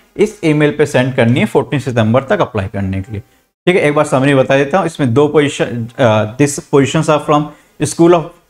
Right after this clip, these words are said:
Life Science जेएनयू, इसमें दो पोजीशन है,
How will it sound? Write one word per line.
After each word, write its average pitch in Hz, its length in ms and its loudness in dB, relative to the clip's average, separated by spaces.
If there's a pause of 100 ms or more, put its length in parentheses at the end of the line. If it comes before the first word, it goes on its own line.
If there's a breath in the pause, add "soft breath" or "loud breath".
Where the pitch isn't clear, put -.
(580)
Life 143 160 4
Science 160 260 0
जेएनयू, 123 380 2
इसमें 151 260 -2
दो 143 120 2
पोजीशन 151 460 0
है, 190 200 0